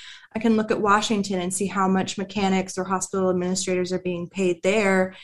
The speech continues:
and kinda map what I wanna do with my life out before making any big life choices as far as picking a con-, new career path or sticking with the one I have currently.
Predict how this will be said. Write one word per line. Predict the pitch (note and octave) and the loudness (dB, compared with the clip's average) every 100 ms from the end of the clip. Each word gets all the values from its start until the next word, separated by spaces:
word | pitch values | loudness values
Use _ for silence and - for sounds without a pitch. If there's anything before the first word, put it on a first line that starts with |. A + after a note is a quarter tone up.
| - - - | -20 -12 -6
and | G#3 | -4
kinda | - A#3 G3 | 2 2 2
map | F#3 F#3+ G#3 G3+ F#3+ - - | 2 4 4 2 -2 -10 -14
what | G3+ A3 G#3+ | -4 0 0
I | G#3 | 0
wanna | G#3 G3 F#3+ | -2 -2 -2
do | F#3+ G#3 A3+ | -2 0 2
with | G3+ F#3+ | 0 0
my | G3 F#3 | 0 2
life | F#3 F#3 F#3 - | 4 2 0 0
out | C4+ D4 G3 F#3 F#3 | 2 4 4 2 0
before | G#3+ G#3 - A3 A3+ | -8 -8 -2 4 4
making | A#3+ G#3+ G#3 G#3 G3 - | 4 0 -2 -4 -4 -2
any | G3+ G3+ G3 G3 G3 - - - - _ - - - | 0 2 2 0 -2 -12 -20 -20 -20 _ -20 -4 6
big | A3 G3+ G3 | 6 6 0
life | G3+ G3 F#3+ G3 - | 2 4 4 2 -4
choices | - - G#3+ C4 - F3+ F3 F3 F#3 F#3 | -10 -4 -2 -2 0 2 2 2 0 -4
as | - G3 F#3+ | -4 -4 -2
far | G3 | 0
as | F#3 | 0
picking | F#3 G#3+ G#3+ G3 | -2 -4 -2 0
a | F#3 | 0
con-, | F#3 - F#3+ - | -2 -4 -6 -4
new | G#3 G3 | -2 -2
career | - A3+ C#4 | -2 -2 0
path | C#4+ C#4 C4+ C4+ C4 | 2 4 6 6 4
or | - G3 F#3+ | -4 -2 -2
sticking | F#3+ - G3 G3 | -2 -6 -4 -4
with | F#3+ | -4
the | F#3 | -4
one | F3+ | -2
I | F3 | -2
have | F3 G3 - | -2 -6 -6
currently. | - - - - - G3 - | -6 -6 -6 -8 -8 -10 -14